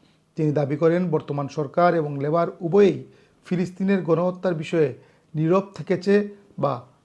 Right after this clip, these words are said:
মদত দিয়েছে। এই প্রসঙ্গে তিনি বলেন, "আমরা সবাই প্যালেস্টাইনিয়ান অ্যাকশন, অর্থাৎ তিনি ফিলিস্তিনি জনগণের সঙ্গে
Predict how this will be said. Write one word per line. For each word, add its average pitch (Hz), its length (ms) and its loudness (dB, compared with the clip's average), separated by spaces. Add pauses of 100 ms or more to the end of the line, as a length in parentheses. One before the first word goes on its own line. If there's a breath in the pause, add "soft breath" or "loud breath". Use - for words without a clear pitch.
(140)
মদত 165 220 2
দিয়েছে। 123 500 -10 (1400 soft breath)
এই 247 180 2
প্রসঙ্গে 226 440 -2
তিনি 190 220 -2
বলেন, 175 320 2
"আমরা 170 280 -4
সবাই 180 380 0
প্যালেস্টাইনিয়ান 170 760 -4
অ্যাকশন, 170 400 -4
অর্থাৎ 156 360 -4
তিনি 175 300 -4 (420 loud breath)
ফিলিস্তিনি 202 640 0
জনগণের 170 460 0
সঙ্গে 175 400 -2